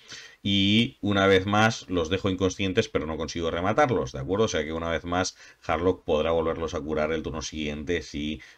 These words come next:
eh, tiene al sanitario ahí a, a mano, ¿vale? <clears throat> Mientras tanto, pues básicamente el Tikbalang lo que va a hacer va a ser empezar a salir y empezar a enfrentar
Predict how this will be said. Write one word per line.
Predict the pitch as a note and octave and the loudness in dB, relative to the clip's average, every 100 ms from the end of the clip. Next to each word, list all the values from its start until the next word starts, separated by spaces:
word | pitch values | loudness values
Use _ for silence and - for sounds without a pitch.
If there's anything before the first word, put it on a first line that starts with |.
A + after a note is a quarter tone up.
| - | -6
eh, | C#2+ C#2+ C2+ | -2 -2 -4
tiene | C#2 C#2+ | -8 -8
al | C#2 | -8
sanitario | D#2 C#2+ C#2 C#2 D2 | -8 -8 -4 -4 -2
ahí | C#2+ D2 D2+ C#2+ | -4 -4 -4 -4
a, | C#2 C2+ | -4 -4
a | C2 C2 | -6 -8
mano, | C2 A#1+ B1 | -8 -8 -6
¿vale? | G2+ C3+ C3 - | 0 0 0 -2
<clears throat> | - C3+ G2+ F2+ _ _ - - - - - _ _ | 4 4 2 -4 _ _ -18 -16 -16 -16 -20 _ _
Mientras | - D#3 D3 D3+ C3+ | 2 4 6 6 4
tanto, | D#3 D#3 | 2 4
pues | E3 C3+ | 6 6
básicamente | C#3 C#3+ C#3+ D#3 D3+ | 6 6 8 8 8
el | A#2 | 6
Tikbalang | A#2 G#2+ A2 C3 | 6 6 6 6
lo | C#3 | 4
que | C3 | 6
va | B2+ | 6
a | |
hacer | B2+ C#3+ | 6 6
va | C#3 | 6
a | |
ser | B2+ C3+ | 4 4
empezar | C3 C#3+ C3 | 4 4 4
a | |
salir | - G#3+ C#3 C3 - | 4 6 8 6 2
y | G#2 | 0
empezar | G2 - A#2+ | 0 2 2
a | |
enfrentar | C3+ C3 G#2 F#2+ F#2 A2+ A2+ | 4 4 2 2 6 6 6